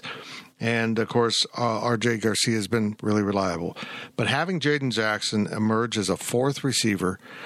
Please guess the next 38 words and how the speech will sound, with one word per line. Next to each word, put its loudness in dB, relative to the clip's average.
and 0
we 0
saw 2
him -2
late 0
in -6
the 0
game, 0
you 0
know, 4
he'd 0
been 0
playing 0
in 2
replacement -2
of -12
Keegan 2
Johnson. 2
And 2
we 2
saw 2
him 0
on 2
the 0
field 0
with 2
Keegan 0
Johnson 0
late 0
in 0
the 0
game. 2
I 0
think 0
that 0
said 0
a 0
lot 0